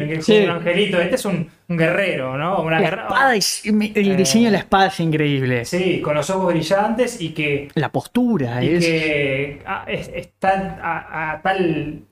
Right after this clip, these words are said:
Speaker 1: a, a tal grado de otro plano que su voz, eh, no la escuchás, pero, pero tiembla, ¿no? Tiembla toda la tierra. Eh, y ahí es cuando ella está en, en un, en un,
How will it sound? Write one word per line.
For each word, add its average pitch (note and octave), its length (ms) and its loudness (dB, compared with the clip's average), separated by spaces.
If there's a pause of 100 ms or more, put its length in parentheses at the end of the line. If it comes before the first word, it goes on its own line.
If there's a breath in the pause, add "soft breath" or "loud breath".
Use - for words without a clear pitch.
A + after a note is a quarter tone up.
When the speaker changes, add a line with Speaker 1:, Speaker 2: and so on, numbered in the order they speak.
(220)
Speaker 1:
a, - 280 -12
a C#3+ 40 -10
tal F3+ 220 0
grado G3 360 2
de D3 180 -2
otro E3 260 -4
plano G3+ 380 0
que C#3+ 360 -4
su - 300 -6
voz, F#3+ 340 2 (220)
eh, C#3+ 520 -4 (100)
no F3+ 160 0
la F#3+ 60 2
escuchás, G3 540 0
pero, C#3+ 240 -4 (200)
pero C3 180 -8
tiembla, D#3+ 540 -2
¿no? D3+ 100 -4
Tiembla D#3 440 -2
toda D#3 180 -4
la C#3+ 100 -6
tierra. E3 480 -2 (500 soft breath)
Eh, C#3+ 560 -2
y D3+ 120 -2
ahí D3+ 160 4
es E3+ 80 -2
cuando D3+ 200 0
ella D#3+ 440 0 (520)
está F#3 400 -2
en, D#3+ 240 -2 (240)
en D#3+ 160 -4
un, F3+ 400 0
en E3 160 -2
un, D#3 1040 -2